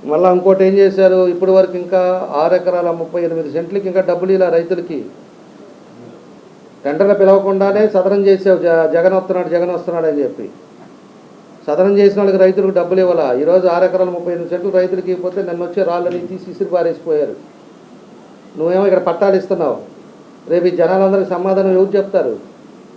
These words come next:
రేపు వీళ్ళకి ఆ కాగితాలు తీసుకొని రెండు కాగితాలు తీసుకుంటారు, ఒకటేమో డిజిటల్స్ అయింది, ఒకటేమో ఎంఆర్ఓ సంతకం,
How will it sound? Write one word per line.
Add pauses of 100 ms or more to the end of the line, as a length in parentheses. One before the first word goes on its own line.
(880)
రేపు
వీళ్ళకి
ఆ
కాగితాలు
తీసుకొని
రెండు
కాగితాలు
తీసుకుంటారు, (420)
ఒకటేమో (380)
డిజిటల్స్
అయింది,
ఒకటేమో
ఎంఆర్ఓ
సంతకం,